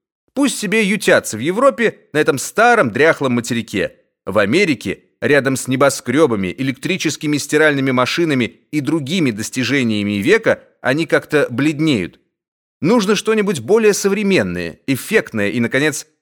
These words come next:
надо говорить честно и откровенно, что-нибудь более деловое, чем вечное блаженство на небесах за праведную жизнь на земле. В этом отношении наиболее американизированной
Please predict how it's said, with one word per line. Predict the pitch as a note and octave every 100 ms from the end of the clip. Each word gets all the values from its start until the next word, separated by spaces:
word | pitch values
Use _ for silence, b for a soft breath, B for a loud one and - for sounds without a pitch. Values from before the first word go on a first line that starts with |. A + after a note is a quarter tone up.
| _
надо | C#3+ D3
говорить | D#3 D#3 -
честно | - F#3+ F3+ C#3+
и | C3+ B2+
откровенно, | A#2 - G#2+ A#2 G#3 F3+ D#3 - _
что-нибудь | - - F#3+ F3+ E3+ A#2
более | C3+ F3+ F3 F3
деловое, | B2 A2+ F3 F#3 E3+ F#3 A2 E2 - _ -
чем | - A2+
вечное | G#2+ - B2 A2
блаженство | A2 G#2 C#3 B2+ - A2 -
на | G#2
небесах | G2+ F#2+ - A3 - _ _
за | G#2 B2+
праведную | - B2+ D#3+ D3+ C#3 C3+
жизнь | G#2 B2+ A2+ A2
на | A#2
земле. | A2 A2+ G#2+ F2 - _ _ _ _ _ _ _ _
В | - D#3+
этом | G#3+ G#3+ F3+
отношении | - C3 - B3 A3+ D3+ G#2+ _ _ _
наиболее | - E3 F#3 F3 A#3+ G#3 F#3+
американизированной | E3 F3 F#3+ F3+ E3 D3+ D3 G#3 A#3 C3+ G#2 E2+ D2+